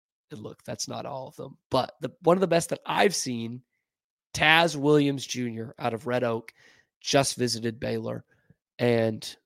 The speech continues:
loved it. Did the pictures and everything, and he's echoed the same thing that all these recruits are talking about, whether they've been good, bad, five-star, three-star, zero-star. They have said, "It feels different here at Baylor. It feels like family. The coaches really value me,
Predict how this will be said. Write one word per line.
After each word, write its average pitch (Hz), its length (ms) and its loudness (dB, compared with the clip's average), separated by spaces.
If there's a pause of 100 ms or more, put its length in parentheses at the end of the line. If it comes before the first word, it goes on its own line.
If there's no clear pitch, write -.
(320)
loved 135 380 -2
it. - 180 -10 (280)
Did 135 100 0
the 127 80 -10
pictures 131 380 -6
and 127 60 -2
everything, 147 580 -2
and 120 160 2
he's 139 280 -4 (200)
echoed 139 360 4
the 123 80 -4
same 139 360 0
thing 147 300 -2
that 131 120 0
all 143 200 6
these 151 200 0
recruits 165 400 -4
are 123 60 -6
talking 139 340 0
about, 143 320 6 (300)
whether 143 240 8
they've 131 280 2
been 120 300 -6
good, 160 300 8
bad, 147 380 8
five-star, 156 580 4
three-star, 151 800 2
zero-star. 127 960 0 (480)
They 135 160 8
have 139 100 4
said, 131 480 2 (1120)
"It 143 120 2
feels 175 320 2
different 143 360 0
here 123 140 -2
at - 120 -8
Baylor. 113 320 -8
It - 80 -14
feels 139 260 0
like 143 140 -2
family. 127 460 0
The 135 100 -6
coaches 127 420 0
really 135 240 2
value 120 440 2
me, 117 300 -4